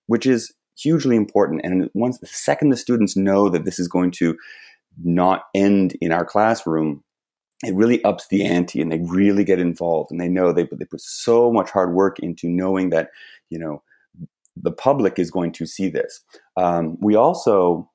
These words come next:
for the first project, for the Banksy project, you know, we tried to stay true to,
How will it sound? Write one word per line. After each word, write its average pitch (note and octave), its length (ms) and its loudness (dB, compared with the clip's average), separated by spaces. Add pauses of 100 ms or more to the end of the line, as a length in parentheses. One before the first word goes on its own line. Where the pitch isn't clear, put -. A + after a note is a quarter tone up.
(180)
for F#2+ 200 0
the F2+ 180 0
first F3+ 360 0
project, E2 560 -4
for - 220 -10
the E2+ 80 -6
Banksy G#2 480 -2
project, - 520 -8 (360)
you F2+ 100 -6
know, F2 80 -2
we F2 100 0
tried D#3 240 2
to D3 60 0
stay A2 200 2
true C3 400 0
to, F#2 600 0